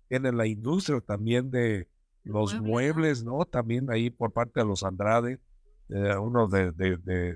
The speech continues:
Speaker 1: de los cuales pues ha echado también a andar para la capitalización y fia y, y bueno, pues, eh, para que haya más paleterías. Pues hoy el programa, se nos terminó el tiempo, queremos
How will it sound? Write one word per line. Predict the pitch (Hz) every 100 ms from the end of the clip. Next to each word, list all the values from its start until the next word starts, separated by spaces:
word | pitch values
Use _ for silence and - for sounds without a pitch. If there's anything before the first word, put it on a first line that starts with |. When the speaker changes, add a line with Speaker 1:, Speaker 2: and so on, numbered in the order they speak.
| -
Speaker 1:
de | 95
los | 92 87
cuales | - 110 127 -
pues | 104 92
ha | 104
echado | 110 113 110 110 -
también | 95 101 107 110 - _ - - - -
a | 101
andar | 104 113 120 120 104 87 - - - - - -
para | 104 98
la | 101
capitalización | 87 98 - 101 - 98 87 98 - 107 117 123 104 87 _
y | 98 98 92
fia | 110 123 151 131 107
y, | 98 92 85 _ _ _ _ _
y | 104
bueno, | 101 143 214
pues, | - 113
eh, | 104 98 87 90 90 -
para | 104 98 95
que | -
haya | 107 131 123 107
más | 98 98 120 -
paleterías. | - 104 92 104 101 104 98 - _ _ _ _ _ _ _ _ _ -
Pues | - 156 165
hoy | 220 208
el | 180
programa, | 147 151 170 185 156 - - _ _ -
se | 107
nos | 104
terminó | - 98 98 110
el | 117
tiempo, | 113 117 113 135 147 _ _ -
queremos | 104 110 120 120 -